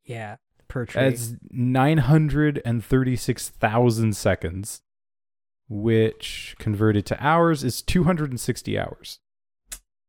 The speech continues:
Speaker 1: Okay, divide that by four, 'cause I forgot that it's, each tree counts as four, 'cause you chop it four times.
Speaker 2: I'm not doing that math.
Speaker 1: Just divide the number you got by four.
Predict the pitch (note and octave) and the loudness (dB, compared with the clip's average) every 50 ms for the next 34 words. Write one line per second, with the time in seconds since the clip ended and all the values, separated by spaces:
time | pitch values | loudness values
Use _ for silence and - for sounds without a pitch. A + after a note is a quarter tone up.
0 | _ _ _ _ _ _ _ _ _ _ _ _ _ _ - - _ _ _ _ | _ _ _ _ _ _ _ _ _ _ _ _ _ _ -14 -14 _ _ _ _
1 | _ _ _ _ _ - - F#3 E3 C#3+ A2 - C#3 D#3+ F3 G3+ G3+ A3+ G#3+ G3 | _ _ _ _ _ -2 2 2 4 2 2 2 2 4 4 4 4 2 2 2
2 | E3 C#3 - - - - - D3+ C#3 A#2+ G#2+ G2 F2+ - - - - C3+ B2 B2 | 0 -2 -2 -4 -8 -6 -2 -2 -2 -2 -2 -6 -8 -12 -10 -8 -4 -2 -2 -2
3 | A#2 - C#3+ B2+ C#3+ C#3 C#3 B2+ C3 C3+ B2 A#2+ A2 - - - - - _ _ | -2 -2 -2 0 0 0 0 0 -2 -4 -4 -4 -6 -8 -10 -18 -18 -20 _ _
4 | _ _ _ - F#3+ F3+ - - - - - F3+ D#3 D3+ - - C3+ C3+ C3 - | _ _ _ -2 -2 -2 -2 -4 -6 -2 2 2 2 2 2 0 -2 -4 -4 -4
5 | A#2 - - - B2 G#2 F#2 G#2 - A#2+ A2 G#2+ G2+ - C3 B2 - A#2+ A2 - | -8 -8 -8 -10 -10 -10 -10 -10 -10 -10 -8 -8 -6 -4 -4 -4 -4 -6 -10 -8
6 | C3 A#2 A2+ - - G#2+ G#2+ G#2+ C3 C#3+ C#3 - - - - - - - - - | -6 -6 -6 -6 -8 -10 -12 -12 -16 -18 -16 -16 -12 -10 -6 -6 -4 -6 -6 -8
7 | - _ _ _ _ _ _ _ _ _ _ _ _ _ _ _ _ _ _ _ | -10 _ _ _ _ _ _ _ _ _ _ _ _ _ _ _ _ _ _ _
8 | _ - C3+ B2+ A#2 A2 G2+ F#2+ G#2 G2+ F#2+ F2+ F2+ F2+ F#2 F#2 F2+ F2+ F#2 - | _ 0 2 2 4 2 2 2 0 0 0 0 -2 -4 -4 -4 -6 -6 -6 -8
9 | _ _ _ - - - _ _ _ _ _ _ _ _ _ _ _ _ - - | _ _ _ -10 -10 -10 _ _ _ _ _ _ _ _ _ _ _ _ -4 -2
10 | A#3+ G#3+ - C4+ A3 - A#3+ B3+ C4 - C#4 C4 C#4 E4+ G4+ F#4 D4+ A3 E3+ F3 | 0 2 2 0 2 2 2 2 2 2 0 0 0 2 2 4 4 6 6 6
11 | F3 G3+ A#3 A#3 - - D#4+ E4+ D#4 G#3+ D3 G#2+ G2+ G2+ | 6 6 6 4 4 4 6 6 8 8 6 4 0 -4